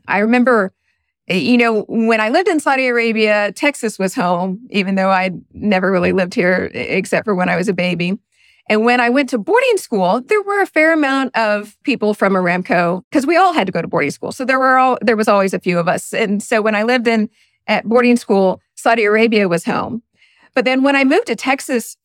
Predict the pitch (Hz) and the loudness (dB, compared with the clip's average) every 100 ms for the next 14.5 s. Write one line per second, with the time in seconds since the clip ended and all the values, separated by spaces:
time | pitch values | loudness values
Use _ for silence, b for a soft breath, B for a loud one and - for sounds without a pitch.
0 | _ 233 214 202 190 - - 294 277 196 | _ -2 2 2 0 -6 -2 0 2 0
1 | 170 180 - - _ _ - 202 294 277 | -2 -4 -12 -18 _ _ -6 -2 0 2
2 | 226 214 233 - 247 208 196 226 233 - | 2 2 0 0 0 0 2 2 2 0
3 | 277 247 175 175 214 - _ _ _ _ | 2 2 2 -2 -6 -10 _ _ _ _
4 | _ _ _ - 269 254 359 339 339 240 | _ _ _ -2 -2 0 2 2 2 0
5 | 294 262 392 403 302 403 262 269 226 277 | -2 0 0 0 0 0 2 0 0 0
6 | - 269 B B 285 339 571 539 311 302 | 0 -2 B B -4 0 -2 0 -2 0
7 | 359 - 185 233 233 233 240 277 247 202 | -2 0 0 0 0 0 0 2 2 0
8 | 196 170 190 190 202 202 196 - - 180 | -2 -2 -2 0 0 0 -2 -2 -4 -2
9 | 190 202 202 233 262 196 190 190 185 180 | 0 0 0 2 2 2 0 -2 -4 -4
10 | 185 180 185 B B B B _ - 254 | 0 2 0 B B B B _ -2 0
11 | 381 359 330 294 311 247 247 262 208 - | 0 0 2 2 2 0 0 -2 -2 0
12 | 220 208 185 190 202 208 196 196 185 175 | 2 2 2 2 2 2 2 2 0 0
13 | 240 240 226 - 190 180 175 160 208 247 | 0 0 -2 -2 -2 0 0 0 0 -2
14 | 190 180 208 202 202 | -6 -2 0 0 -4